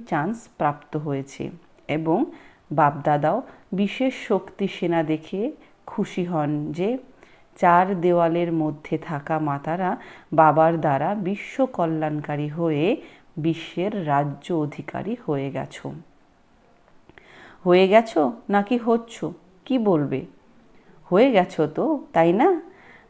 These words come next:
বিশ্বের রাজত্বের মাখনের গোলা তোমাদের সকলের হাতে রয়েছে তো না? বাপদাদা দেখছেন যে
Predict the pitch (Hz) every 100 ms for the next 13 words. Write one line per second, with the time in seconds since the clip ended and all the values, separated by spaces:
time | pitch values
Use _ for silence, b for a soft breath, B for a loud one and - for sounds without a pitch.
0 | 165 170 170 - 180 170 156 151 165 165
1 | 170 175 202 208 b b b b - 185
2 | 180 - 220 220 233 196 180 180 208 233
3 | - 185 190 196 208 226 - - 170 170
4 | 202 220 220 196 165 160 160 160 156 151
5 | 156 151 156 156 233 269 233 b b b
6 | b b b b - 151 143 143 143 147
7 | 147 143 143 - 156 143 147 185 208